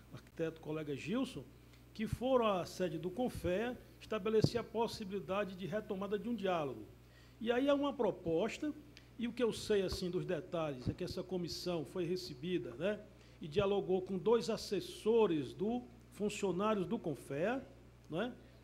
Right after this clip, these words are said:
Na verdade, não havia lá nenhum conselheiro federal, nem muito menos o presidente do confer. É, todo mundo tá prestando atenção ou eu posso parar por aqui? Eu acho que é uma coisa de deliberação desse plenário.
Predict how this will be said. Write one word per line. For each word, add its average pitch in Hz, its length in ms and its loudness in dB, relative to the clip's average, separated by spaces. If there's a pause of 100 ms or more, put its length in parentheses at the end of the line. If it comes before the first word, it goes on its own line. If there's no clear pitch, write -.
(140)
Na 151 80 -12
verdade, 170 420 -2
não 202 160 -2
havia 170 320 -2
lá 202 240 -2
nenhum 202 340 -4
conselheiro 190 600 -4
federal, 196 600 0 (360)
nem 196 180 0
muito 214 400 -2
menos 190 320 0
o 214 60 -2
presidente 202 760 0
do 226 120 -4
confer. 165 520 0 (800)
É, 170 300 -4
todo 233 180 2
mundo 220 240 -2
tá 190 200 -4
prestando 170 320 -8
atenção 233 500 -2
ou 220 140 0
eu 214 100 4
posso 190 500 0 (640)
parar 170 220 -2
por 170 180 -6
aqui? 143 300 -8 (1600)
Eu 151 140 -4
acho 196 160 -4
que 226 80 -4
é - 20 0
uma 214 80 -2
coisa 233 260 2 (160)
de 180 120 -4
deliberação 202 720 2
desse 285 180 2
plenário. 185 540 0